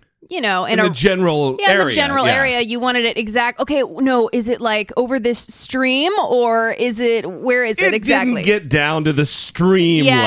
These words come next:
Speaker 2: level.
Speaker 1: it did.
Speaker 2: Get outta
Speaker 1: Yes,
Speaker 2: here.
Speaker 1: it did. It was maddening.
Speaker 2: This creek. Oh no, is it at the junction of this creek and
Speaker 1: <laughs>
Speaker 2: this river? Where is it? It wasn't like that.
Speaker 1: That was totally like that.
Speaker 2: Anyway, those stickers are on their way. We actually tweeted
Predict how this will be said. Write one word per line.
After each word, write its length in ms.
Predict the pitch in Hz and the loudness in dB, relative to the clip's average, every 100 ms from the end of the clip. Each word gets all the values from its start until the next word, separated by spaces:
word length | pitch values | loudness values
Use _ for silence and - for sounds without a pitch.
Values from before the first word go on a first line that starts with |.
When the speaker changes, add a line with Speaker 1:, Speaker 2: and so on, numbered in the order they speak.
| 208 | 2
Speaker 2:
level. 160 | 190 | 0
Speaker 1:
it 40 | 214 | 0
did. 200 | 196 190 | 0 0
Speaker 2:
Get 160 | 247 202 | 0 0
outta 340 | 131 127 - | 0 0 0
Speaker 1:
Yes, 80 | 120 | 2
Speaker 2:
here. 160 | 117 113 | 2 0
Speaker 1:
it 360 | 113 117 175 | 0 -2 -4
did. 140 | - - | -10 -10
It 120 | - 214 | -4 -2
was 180 | 214 | -2
maddening. 600 | 208 190 165 135 147 202 202 | -2 -4 -4 -8 -12 -12 2
Speaker 2:
This 240 | 185 269 | 2 2
creek. 480 | - 240 320 247 - | -2 0 2 0 -4
Oh 140 | - 269 | -2 2
no, 260 | 269 156 | 2 2
is 160 | 127 165 | 0 0
it 100 | 185 | 0
at 100 | 170 | -2
the 80 | 151 | -2
junction 420 | 127 160 196 170 | 0 0 0 -2
of 100 | 160 | -2
this 180 | 139 175 | -2 -4
creek 260 | - 185 - | -2 0 2
and 160 | 160 | 2
Speaker 1:
<laughs> 0 | |
Speaker 2:
this 160 | 156 151 | 2 0
river? 360 | 147 175 247 294 | -2 0 0 0
Where 260 | 214 254 | 0 0
is 180 | 277 220 | 0 0
it? 220 | 131 92 | -4 -6
It 140 | 139 190 | -6 -2
wasn't 300 | 208 160 - | -2 -2 -4
like 240 | 117 107 | -4 -4
that. 140 | 92 90 | -6 -2
Speaker 1:
That 180 | 330 | 0
was 260 | - 277 - | 0 -2 -4
totally 420 | - 220 196 185 | -4 -4 -2 -4
like 180 | 170 160 | -6 -4
that. 60 | 285 | -2
Speaker 2:
Anyway, 480 | 311 269 190 165 170 | 0 2 2 2 0
those 180 | 208 208 | 0 -2
stickers 360 | 233 214 208 | -2 -2 0
are 120 | 180 185 | 0 0
on 260 | 190 240 220 | -2 -2 0
their 180 | 196 185 | 0 0
way. 340 | 143 131 123 | 0 -2 -2
We 220 | 143 139 | -2 0
actually 340 | 147 - 151 131 | -2 -2 -4 -4
tweeted 540 | - 208 180 160 147 | -4 0 0 -2 -6